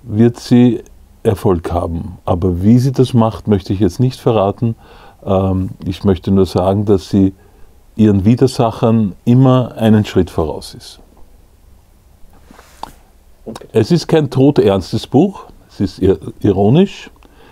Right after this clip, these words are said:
Speaker 1: es ist sinnlich, man hat auch was zum Lachen, aber auch was zum Nachdenken. Und es muss nicht unbedingt so sein, dass das Leben wirklich so spielt, aber man könnte drüber nachdenken, ob es nicht vielleicht möglich wär-, wäre, dass das Leben so spielt.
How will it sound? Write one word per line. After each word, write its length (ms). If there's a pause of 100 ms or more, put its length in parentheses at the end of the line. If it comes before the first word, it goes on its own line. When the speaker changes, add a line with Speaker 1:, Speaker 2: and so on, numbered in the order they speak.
(120)
Speaker 1:
es 200
ist 260
sinnlich, 600 (760)
man 160
hat 160
auch 80
was 180
zum 160
Lachen, 440
aber 240
auch 120
was 140
zum 140
Nachdenken. 680 (400)
Und 220
es 120
muss 220
nicht 160
unbedingt 400
so 160
sein, 540 (180)
dass 220
das 280
Leben 360
wirklich 300
so 140
spielt, 600 (300)
aber 340
man 180
könnte 300
drüber 240
nachdenken, 580
ob 160
es 140
nicht 180
vielleicht 320
möglich 380
wär-, 300 (100)
wäre, 360
dass 220
das 180
Leben 220
so 160
spielt. 300